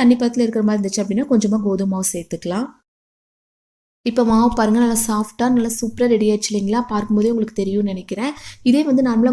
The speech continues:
கோதுமை மாவுல நீங்க சப்பாத்தி ரெடி பண்ணும்போது கஷ்டப்பட்டு மாவு பிசைஞ்சு ஒரு கால் மணி நேரம் இல்லாட்டி ஒரு இருபது நிமிஷம் அப்படியே வச்சு அதுக்கப்புறம் நம்ம சப்பாத்தி ரெடி பண்ணுவோம் இல்லைங்களா? இதுக்கு அப்படி எதுவும் செய்ய தேவையில்லை. உடனே நம்ம சப்பாத்தி போட்டு எடுத்துக்கலாங்க. இப்ப மீடியம் சைஸ்ல உருண்டை பிடிச்சு எடுத்துக்கலாம்.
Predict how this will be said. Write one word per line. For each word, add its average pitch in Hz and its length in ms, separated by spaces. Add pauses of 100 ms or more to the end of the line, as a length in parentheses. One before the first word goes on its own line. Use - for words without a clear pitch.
கோதுமை 254 320
மாவுல 233 260
நீங்க 214 220
சப்பாத்தி 220 340
ரெடி 202 200
பண்ணும்போது 196 420 (140)
கஷ்டப்பட்டு 214 560
மாவு 202 180 (100)
பிசைஞ்சு 196 340
ஒரு 240 140
கால் 202 240
மணி 196 140
நேரம் 233 140
இல்லாட்டி 240 220
ஒரு 220 120
இருபது 208 260
நிமிஷம் 220 240
அப்படியே 202 300
வச்சு - 240
அதுக்கப்புறம் 233 380
நம்ம 220 200
சப்பாத்தி 196 320
ரெடி 185 160
பண்ணுவோம் 190 240
இல்லைங்களா? 180 340 (380)
இதுக்கு 226 200
அப்படி 214 200
எதுவும் 240 180
செய்ய 208 140 (140)
தேவையில்லை. 196 360 (100)
உடனே 220 280
நம்ம 214 200
சப்பாத்தி 190 340
போட்டு 185 220
எடுத்துக்கலாங்க. 175 480 (380)
இப்ப 233 220
மீடியம் 254 300
சைஸ்ல 233 280
உருண்டை 202 220
பிடிச்சு 185 220
எடுத்துக்கலாம். 190 520